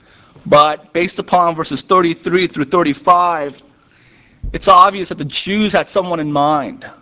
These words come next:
So you have someone else that confirms your claim, it must be John the Baptist. You're thinking about John the Baptizer.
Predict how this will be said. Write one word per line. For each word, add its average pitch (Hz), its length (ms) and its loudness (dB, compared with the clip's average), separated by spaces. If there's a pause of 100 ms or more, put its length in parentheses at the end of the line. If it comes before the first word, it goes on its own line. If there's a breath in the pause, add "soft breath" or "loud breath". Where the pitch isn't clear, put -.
(1200 soft breath)
So - 140 -6
you 190 100 6
have 170 100 -2
someone 190 300 0
else 185 180 2
that - 140 -6
confirms 165 600 0
your 147 480 2 (340 soft breath)
claim, 180 640 -2 (120)
it 175 80 0
must 156 260 2
be 165 100 -10
John 151 280 0
the 170 60 -10
Baptist. 220 640 -4 (920 soft breath)
You're 254 220 2
thinking 202 260 -4
about 165 300 0
John 160 280 0
the 175 60 -8
Baptizer. 185 800 -2